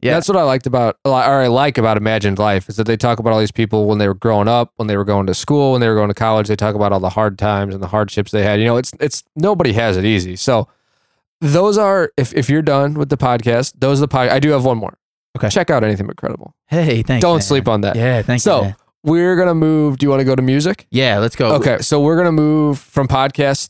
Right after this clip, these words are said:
Speaker 2: to music.
Speaker 1: Yeah.
Speaker 2: Uh, I have a couple things. Like I said, I, I've been doing a lot of podcasts over music. Uh, right now, of course, I'm listening to Christmas music nonstop because, like I said,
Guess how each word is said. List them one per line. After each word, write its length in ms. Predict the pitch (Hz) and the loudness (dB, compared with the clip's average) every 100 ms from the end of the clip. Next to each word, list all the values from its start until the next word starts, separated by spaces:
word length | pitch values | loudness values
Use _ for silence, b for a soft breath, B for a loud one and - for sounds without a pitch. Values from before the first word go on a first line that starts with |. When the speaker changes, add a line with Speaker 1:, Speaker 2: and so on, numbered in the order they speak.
| _ | _
Speaker 2:
to 180 | - 151 | -2 0
music. 480 | 143 139 104 98 - | 2 2 2 0 -2
Speaker 1:
Yeah. 260 | 151 143 - - | -4 -6 -8 -8
Speaker 2:
Uh, 380 | 127 120 113 107 - _ - | -2 0 2 0 -4 _ -8
I 120 | 147 190 | -2 0
have 160 | 208 | 0
a 60 | 180 | -2
couple 420 | - - 165 190 | -4 -4 0 -2
things. 340 | - 185 190 139 | 0 0 0 0
Like 100 | 123 | 0
I 20 | |
said, 160 | 131 | 0
I, 180 | 107 120 | 0 0
I've 160 | 127 131 | 0 0
been 140 | 139 | -2
doing 240 | 127 131 131 | 0 0 2
a 60 | |
lot 160 | 120 117 | 2 0
of 100 | 110 | -2
podcasts 580 | - 104 117 120 117 - | -2 -2 -2 -2 -2 0
over 220 | 120 120 | 0 0
music. 460 | 117 120 117 117 _ _ _ _ - | 0 2 0 -2 _ _ _ _ -6
Uh, 280 | 131 117 95 _ _ | -2 0 -2 _ _
right 180 | 147 160 | 0 2
now, 160 | 151 139 | 2 0
of 80 | - | 2
course, 220 | 135 123 | 0 0
I'm 100 | 120 | 0
listening 260 | 113 117 | 0 -2
to 40 | 113 | -2
Christmas 340 | 160 151 143 | -2 -2 -2
music 300 | 143 131 123 | -2 0 0
nonstop 520 | 131 120 - 113 113 - _ _ _ _ _ _ - | 0 -2 0 0 0 -2 _ _ _ _ _ _ -6
because, 340 | 127 123 104 | -2 0 -2
like 140 | 110 117 | -2 -2
I 40 | |
said, 140 | - | -2